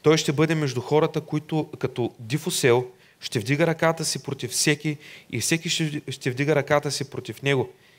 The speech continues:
И той ще живее независим от всички ти си братя." Тогава Агар даде на Господа, който й говореше, това име: "Ти си Бог, който вижда."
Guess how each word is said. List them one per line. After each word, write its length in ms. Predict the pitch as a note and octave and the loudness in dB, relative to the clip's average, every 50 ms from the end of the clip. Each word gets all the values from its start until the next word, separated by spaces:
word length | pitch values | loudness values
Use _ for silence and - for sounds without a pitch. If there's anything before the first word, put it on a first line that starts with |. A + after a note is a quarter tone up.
| _ - | _ -14
И 80 | A2+ G#2 | -14 -4
той 260 | - - C3+ C#3+ D3 | 0 2 4 4 2
ще 160 | - - E3 | 0 -2 -2
живее 460 | C3 A#2+ B2 A#2 C3+ C#3 C#3 C3+ C#3 C#3 - - _ - | -2 0 2 4 4 4 4 4 0 -4 -10 -18 _ -6
независим 680 | A2+ A2+ G#2 G2 G#2+ G#2 G2+ A#2+ C3 - - D#3+ D#3+ E3 - | -2 -2 -2 0 -2 -2 0 0 -2 0 -2 -4 -4 -6 -8
от 120 | - G#2+ - | -12 -12 -10
всички 500 | - - B2 - - - - C3+ C3 C3+ - _ _ - - | -8 -8 -8 -8 -8 -8 -8 -8 -10 -10 -14 _ _ -20 -12
ти 100 | - - | -10 -10
си 100 | - A2 | -8 -4
братя." 360 | G#2+ A2 A2 A2 - A2 A2 - - _ _ _ - - - - - _ | 0 0 0 0 0 -4 -8 -10 -14 _ _ _ -20 -20 -20 -20 -14 _
Тогава 340 | - B2 C3+ C#3 C#3 C#3+ C#3 | 2 6 6 8 8 6 4
Агар 320 | C#3 C3 A#2+ B2+ C3+ C3 C3 | 2 2 2 4 4 4 4
даде 420 | A#2+ C3 C3 B2+ C3+ B2+ B2+ - - | 4 4 4 4 2 2 0 -2 -6
на 140 | B2+ B2 A#2 | -8 -8 -4
Господа, 540 | A2 B2 B2+ B2+ - - C3 B2 B2 A#2+ A#2+ - - - - - _ | 0 0 0 0 -2 -4 -2 0 0 0 0 -2 -8 -20 -20 -16 _
който 300 | - C3+ C3 C3+ - C3+ | 4 4 4 4 2 -2
й 40 | A#2+ | -4
говореше, 540 | A2+ A2+ A2 B2 C3 B2+ A#2+ - - - - | -2 0 2 2 2 2 2 -2 -6 -8 -6
това 240 | - A#2 A#2+ A#2 | -2 0 0 2
име: 240 | A#2 A2+ A2+ G#2 G#2 - _ _ _ _ _ _ _ _ | 2 0 0 -2 -4 -8 _ _ _ _ _ _ _ _
"Ти 100 | - C3+ | -4 -2
си 160 | C3 - - D#3+ | 0 0 0 2
Бог, 340 | B2+ C3 C3 C3 - - - _ _ _ _ | 2 2 2 0 -2 -8 -20 _ _ _ _
който 320 | - - A2+ A2 - - G#2+ | 0 0 0 0 -2 -6 -10
вижда." 360 | G2+ A2 G#2+ G2+ G2+ G2+ | -8 -6 -6 -4 -4 -6